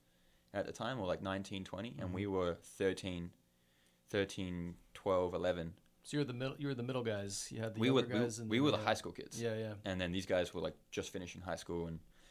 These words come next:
Speaker 1: but we never really crossed with them. We knew of them because of, like, a mutual face, like, Hong Kong longboard Facebook group.
Speaker 2: Sure, yeah, yeah.
Speaker 1: So we'd see photos come up, but, like,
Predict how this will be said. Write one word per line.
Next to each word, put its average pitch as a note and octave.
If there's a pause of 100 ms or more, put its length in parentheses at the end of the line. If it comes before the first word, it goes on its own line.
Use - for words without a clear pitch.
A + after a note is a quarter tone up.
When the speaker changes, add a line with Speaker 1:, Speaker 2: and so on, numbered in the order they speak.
(100)
Speaker 1:
but G#2
we A2
never A2
really G2+
crossed F#2
with D#2+
them. E2+
We G#2+
knew A#2
of G#2
them C3
because F#2
of, F2+
like, E2+
a F#2
mutual F2+
face, F2
like, D#2+
Hong F#2
Kong F2+
longboard F2
Facebook -
group. G2
Speaker 2:
Sure, A#2
yeah, A#2+
yeah. A#2+
Speaker 1:
So A2
we'd A#2+
see A#2
photos G#2
come G2+
up, G2+
but, F#2
like, E2+